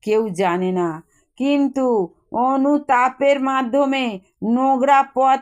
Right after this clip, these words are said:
থেকে ফিরে আসার পরিবর্তে সমকামা-, কামীরা, আহ, এইডস থেকে সুস্থতার উপর খুঁজে বেড়ায়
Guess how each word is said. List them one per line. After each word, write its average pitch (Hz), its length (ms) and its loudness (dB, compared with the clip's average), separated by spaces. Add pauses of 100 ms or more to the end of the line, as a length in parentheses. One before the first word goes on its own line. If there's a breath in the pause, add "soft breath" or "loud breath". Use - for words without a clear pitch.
থেকে 269 400 -2
ফিরে 269 300 0
আসার 254 600 2 (360)
পরিবর্তে 269 840 0
সমকামা-, 262 1080 -2 (280 soft breath)
কামীরা, 262 880 0 (240 soft breath)
আহ, 233 180 2
এইডস 277 580 2
থেকে 269 500 0 (200)
সুস্থতার 262 760 -2
উপর 262 340 -2
খুঁজে 247 580 -2 (240 soft breath)
বেড়ায় 240 680 2